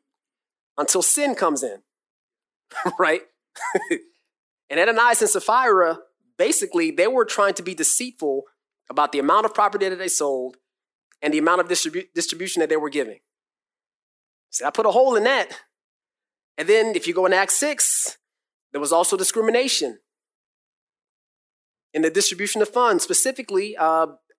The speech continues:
the Hellenistic or Greek widows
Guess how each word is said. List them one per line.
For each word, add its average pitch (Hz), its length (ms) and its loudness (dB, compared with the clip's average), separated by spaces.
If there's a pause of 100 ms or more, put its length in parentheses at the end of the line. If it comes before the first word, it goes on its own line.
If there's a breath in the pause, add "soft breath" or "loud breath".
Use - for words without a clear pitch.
(260)
the 147 200 -2 (100)
Hellenistic 214 640 0
or 170 100 0
Greek 247 440 -6
widows 170 840 0